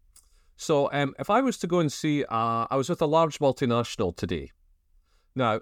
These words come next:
I could have gone to see that large multinational to ask them for sponsorship money, to ask them for support, to ask them for access to their customers.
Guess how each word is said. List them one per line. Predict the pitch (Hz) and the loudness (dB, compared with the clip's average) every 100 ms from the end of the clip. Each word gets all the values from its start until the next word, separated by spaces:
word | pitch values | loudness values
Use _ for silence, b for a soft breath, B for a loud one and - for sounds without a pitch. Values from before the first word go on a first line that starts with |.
| - | -4
I | |
could | - 233 | -2 0
have | 220 | 2
gone | 165 160 113 | 2 2 0
to | |
see | - 175 | -2 0
that | 127 117 | 2 2
large | 135 143 - | 2 0 2
multinational | 120 110 117 120 135 - 131 113 | -2 -2 0 0 0 0 -2 2
to | 110 | 2
ask | 107 - | 0 0
them | 107 101 | -4 -4
for | - 98 95 95 | 0 2 2 0
sponsorship | - - 131 131 - 117 131 95 | -6 -2 0 0 0 0 0 0
money, | 107 110 107 | 0 0 0
to | - | 2
ask | 90 92 | 0 0
them | 95 90 | -6 -4
for | 104 | -4
support, | - 101 - - 127 127 - | -2 -4 -4 0 2 2 0
to | - 90 | -2 0
ask | 104 110 - | 0 0 -2
them | 95 | -4
for | - 101 | 2 2
access | 113 - 98 | 2 0 -2
to | - | 0
their | 90 | -2
customers. | - 107 - 85 69 - | 0 -2 -2 -4 -6 -10